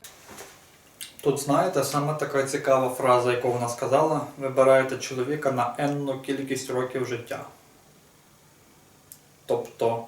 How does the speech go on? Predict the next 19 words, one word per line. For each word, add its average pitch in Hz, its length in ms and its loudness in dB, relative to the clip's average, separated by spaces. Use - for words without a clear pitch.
не 131 100 -4
на 180 100 -2
все 156 260 0
життя, 123 400 -2
а 139 80 -6
на 120 200 -4
енну 202 300 -2
кількість 175 440 -6
років. 113 280 -2
Там, 117 160 -6
я 123 80 -4
не 127 80 -2
знаю, 120 300 -2
там 135 180 -2
один, 190 260 4
три, 160 240 0
п'ять, 156 300 0
десять, 139 320 -2
так? 151 220 -4